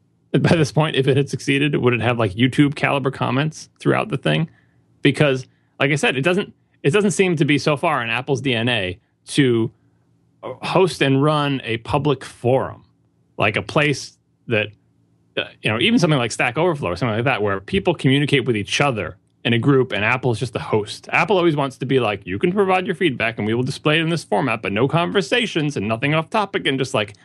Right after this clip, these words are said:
they're not, they're not hosting an open forum for discussion. That's just not what Apple is into. And Ping, because it's like a so-, you know, social networking, same type of thing, it's supposed to have people interacting with each other, but that degenerates very quickly if you're not careful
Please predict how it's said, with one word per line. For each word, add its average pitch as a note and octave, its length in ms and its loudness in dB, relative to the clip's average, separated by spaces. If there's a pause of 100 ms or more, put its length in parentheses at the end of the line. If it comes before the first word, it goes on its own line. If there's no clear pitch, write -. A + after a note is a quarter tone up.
(240)
they're C3+ 120 4
not, D#3 320 0 (320)
they're E3 140 2
not E3+ 140 -2
hosting D#3 360 0
an A2+ 120 -2
open C#3+ 280 0
forum A2+ 420 -2
for G2+ 140 -2
discussion. - 420 -2
That's G#2+ 120 -2
just C#3 120 2
not C3 160 4
what A#2+ 120 0
Apple A#2+ 260 -2
is G#2 80 -4
into. G#2 300 -2
And F2 120 -6
Ping, F#3+ 360 2 (260)
because C3+ 240 2
it's C#3 80 -6
like B2 140 -2
a - 20 -2
so-, A#2+ 200 -2
you C#3 100 -2
know, F3 120 0
social D3+ 320 0
networking, A#2+ 380 0
same A2+ 160 -2
type A2 140 -2
of - 80 -8
thing, F#3+ 180 2
it's D3+ 100 -4
supposed A#3+ 280 -2
to D3+ 60 0
have B2 100 -2
people C3 240 -2
interacting D3+ 420 -4
with B2 80 0
each A#2 120 -6
other, E2+ 180 -2
but G2 200 -2 (520)
that C#3+ 340 0
degenerates C3 560 0
very A#2 200 0
quickly B2+ 380 0
if G#2 100 -4
you're G2+ 100 0
not G2 220 -4
careful B2 500 -2